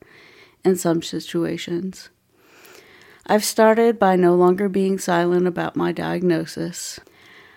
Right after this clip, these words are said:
I've started talking about mental illness and bipolar disorder openly when appropriate, even when it makes others uncomfortable.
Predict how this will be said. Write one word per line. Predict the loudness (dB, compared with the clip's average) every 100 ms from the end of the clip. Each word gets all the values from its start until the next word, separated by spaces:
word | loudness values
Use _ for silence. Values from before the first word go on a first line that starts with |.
| _ _
I've | -6 -4
started | 0 0 0 -2
talking | 0 0 0 -2
about | 0 0
mental | 2 0 0 -4
illness | -2 0 -2 -4 -6
and | -4
bipolar | -2 -2 -2 -2 -2
disorder | -6 -6 -6 -6 -6
openly | -6 -6 -4 -4 -2 -4 -4
when | -4 -2
appropriate, | -2 -4 -6 -6 -8 -6 -8 _ _
even | -4 -2 0 0
when | 0
it | 0
makes | -2 -4 -6
others | -8 -6 -6
uncomfortable. | -4 -4 -4 -6 -10 -12 -10 -8 -8